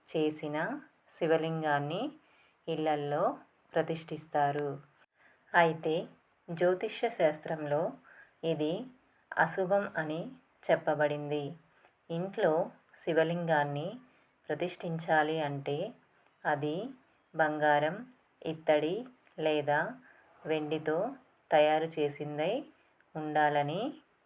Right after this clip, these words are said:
నమ్మకం. అలాగే నాలుగవది, కొంతమంది ఇంట్లో శివలింగాన్ని ప్రతిష్ఠిస్తారు. అయితే లింగాన్ని ఏర్పాటు చేసిన ప్రాంతంలో పరిశుభ్రంగా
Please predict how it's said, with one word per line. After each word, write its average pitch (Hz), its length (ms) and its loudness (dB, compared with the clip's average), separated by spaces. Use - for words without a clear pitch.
నమ్మకం. 147 440 -2
అలాగే 156 520 2
నాలుగవది, 147 680 2
కొంతమంది 165 680 0
ఇంట్లో 156 440 -2
శివలింగాన్ని 170 720 2
ప్రతిష్ఠిస్తారు. 147 920 0
అయితే 147 300 -4
లింగాన్ని 196 520 0
ఏర్పాటు 165 500 2
చేసిన 151 380 -4
ప్రాంతంలో 151 680 0
పరిశుభ్రంగా 160 800 2